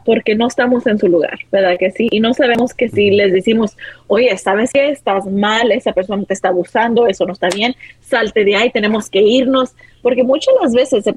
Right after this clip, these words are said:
Speaker 1: el peligro se pone peor cuando uno está listo de, de, de salir de esa situación. So,
Speaker 2: Ujú.
Speaker 1: es importante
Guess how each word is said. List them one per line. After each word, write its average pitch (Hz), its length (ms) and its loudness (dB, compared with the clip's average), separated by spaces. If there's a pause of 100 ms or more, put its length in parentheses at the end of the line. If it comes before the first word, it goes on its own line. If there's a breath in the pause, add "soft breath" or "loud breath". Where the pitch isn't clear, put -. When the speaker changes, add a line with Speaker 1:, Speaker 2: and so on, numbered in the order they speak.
(100)
Speaker 1:
el 208 180 2
peligro 311 600 2
se - 140 -4
pone 208 360 -2
peor 190 580 0
cuando 214 280 -2
uno 208 160 -4
está 214 180 -4
listo 185 280 -2
de, 175 220 0
de, 180 280 2
de 185 80 2
salir 175 340 0
de 165 140 -2
esa 156 180 -6
situación. - 520 -6 (680 soft breath)
So, 247 220 0
Speaker 2:
Ujú. 269 80 2
Speaker 1:
es 320 180 -2
importante 190 1040 -2